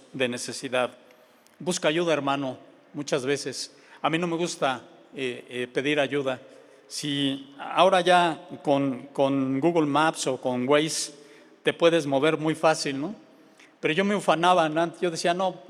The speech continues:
dame un mapa y yo te llevo a donde quieras". Pero llegaba a fallar y, y a mí me daba mucha pena, este, eh, pedir ayuda, ¿no? Pero mi esposa, que es mi complemento idóneo,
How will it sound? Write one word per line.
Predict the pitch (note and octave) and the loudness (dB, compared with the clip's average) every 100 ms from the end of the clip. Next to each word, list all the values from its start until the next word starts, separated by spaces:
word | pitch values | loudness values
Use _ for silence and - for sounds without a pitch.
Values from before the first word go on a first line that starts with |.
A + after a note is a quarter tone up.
| - C#3 | -20 -2
dame | E3 G3 | 2 2
un | G3 F3 | 0 4
mapa | F#3+ G3 G3+ F3+ D3 | 4 6 4 4 2
y | C3 B2+ B2+ | 0 -2 -2
yo | D#3 D#3 | 0 0
te | D3 | 0
llevo | D3 C#3+ | 0 2
a | C3 | 0
donde | A#2+ A#2 | -2 -8
quieras". | A2+ C3+ A#2+ - - - _ _ _ _ _ _ - | -4 -4 -4 -8 -16 -20 _ _ _ _ _ _ 2
Pero | C#3+ | 4
llegaba | D3+ D#3+ F3 F3 | 6 6 8 6
a | |
fallar | E3+ D3+ E3+ F3 - - - - - - - _ _ - - - | 4 2 2 0 -6 -20 -20 -20 -20 -20 -20 _ _ -20 -18 -6
y, | D#3 D#3 D#3 D#3 D#3 | -2 0 0 -2 0
y | D#3+ | 2
a | E3 | 2
mí | G3+ | 0
me | G3 | 4
daba | F#3 F#3+ | 4 4
mucha | F#3+ G3+ - - | 2 0 0 0
pena, | F#3+ F3+ D#3+ C#3+ | 0 2 0 -2
este, | B2+ - - C#3 A#2 A2 A2 A#2+ | -6 -10 -10 -6 -4 -6 -10 -16
eh, | A2+ G#2+ G#2+ G#2+ - _ _ _ _ - | -12 -10 -12 -16 -20 _ _ _ _ -2
pedir | C#3+ D#3+ D3+ | 2 4 4
ayuda, | D3 D3+ C3+ | 4 2 0
¿no? | A#2+ F3+ - - _ _ _ _ | -4 -12 -16 -20 _ _ _ _
Pero | C3+ B2+ | 0 2
mi | C#3 | 2
esposa, | C3+ F3+ F#3 E3+ D#3 D3 | 2 2 2 2 -2 -2
que | - | -2
es | C#3+ D3 | -2 -2
mi | C#3 B2+ A#2 - | -4 -6 -10 -8
complemento | D3+ B2 C#3+ C#3 D3 D3 D3+ A#2+ A2+ - - - | -6 -2 -2 0 -2 0 -2 -2 -6 -16 -20 -10
idóneo, | C3 D#3 D#3+ C#3+ C3+ | 0 2 2 2 -2